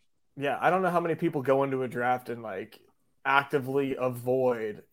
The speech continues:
Houston, Dodgers, Yankees, Mets. I don't think, like, many people are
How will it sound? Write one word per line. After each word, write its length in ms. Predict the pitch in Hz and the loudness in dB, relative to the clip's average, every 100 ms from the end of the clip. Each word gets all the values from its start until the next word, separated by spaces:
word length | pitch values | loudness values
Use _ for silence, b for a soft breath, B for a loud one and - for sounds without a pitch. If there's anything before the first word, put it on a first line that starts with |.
| - | -8
Houston, 800 | 143 139 120 - 139 135 127 117 - | -2 -2 -2 -2 -2 -2 -6 -10 0
Dodgers, 760 | 127 127 127 123 127 120 113 | 6 8 6 2 -2 -2 -4
Yankees, 640 | 117 123 123 120 123 117 | -4 -4 -4 -4 -6 -6
Mets. 540 | 117 110 95 - - - | -6 -12 -10 -6 -6 -2
I 260 | 131 131 127 - _ | 2 4 2 -4 _
don't 300 | 156 139 135 | 4 4 2
think, 440 | - 143 123 123 - | -4 -4 -4 -4 -2
like, 340 | 120 117 117 | 0 0 -2
many 260 | 131 127 120 | -4 -4 -4
people 360 | 127 123 123 | -2 -2 0
are 300 | 120 117 120 | 0 0 -4